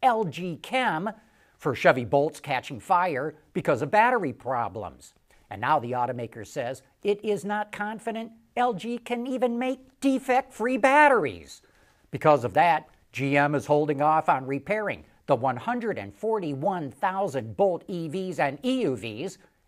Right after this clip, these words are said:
it recently had to recall. It's also keeping its Orion assembly plant idled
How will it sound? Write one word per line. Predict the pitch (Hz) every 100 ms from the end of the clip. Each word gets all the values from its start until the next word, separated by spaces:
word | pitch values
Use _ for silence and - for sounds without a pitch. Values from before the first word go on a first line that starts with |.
| -
it | 196
recently | 180 135 - - 185
had | 143 98 101
to | 143
recall. | 202 247 - 135 92 69 - _ - _ -
It's | 139 143
also | 135 131
keeping | - 151 165 110
its | 98 -
Orion | 143 135 120 107
assembly | - - 170 190 160
plant | - 123 110 -
idled | 156 226 262 135 95 180